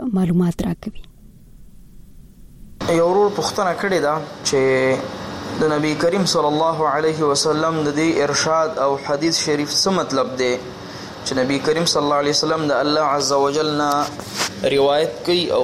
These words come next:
Speaker 2: قدسی حدیث دی، په بخاری او مسلم دواړو کې راغلی دی چې الله عز وجل فرمایي: «کل عمل ابن آدم له الا الصوم فانه لی وانا اجزی به.»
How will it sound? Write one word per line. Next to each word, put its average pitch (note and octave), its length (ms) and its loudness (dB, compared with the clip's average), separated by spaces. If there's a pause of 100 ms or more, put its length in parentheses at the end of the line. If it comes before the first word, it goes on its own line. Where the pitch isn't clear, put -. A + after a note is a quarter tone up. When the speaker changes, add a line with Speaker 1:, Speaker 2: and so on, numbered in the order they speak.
(120)
Speaker 2:
قدسی D#3 400 0
حدیث D#3+ 340 0 (120)
دی، C#3 120 2 (920)
په C3+ 100 0
بخاری D3 500 2 (200)
او C#3+ 80 2
مسلم D#3+ 500 0
دواړو F3 300 2
کې - 60 -2 (120)
راغلی D3+ 420 2
دی C3+ 140 2 (400)
چې B2+ 500 2
الله C#3 240 2 (140)
عز C#3 120 0
وجل C#3 320 2 (100)
فرمایي: C#3+ 460 2 (960)
«کل F3 220 4 (220)
عمل D#3+ 320 0
ابن C#3+ 180 0 (140)
آدم D#3 380 2 (120)
له D#3 260 0 (140)
الا C#3+ 240 2
الصوم E3+ 500 0 (720)
فانه D#3+ 640 2 (120)
لی F#3+ 320 0 (180)
وانا D3+ 340 2 (140)
اجزی C3+ 420 -2
به.» C3+ 300 0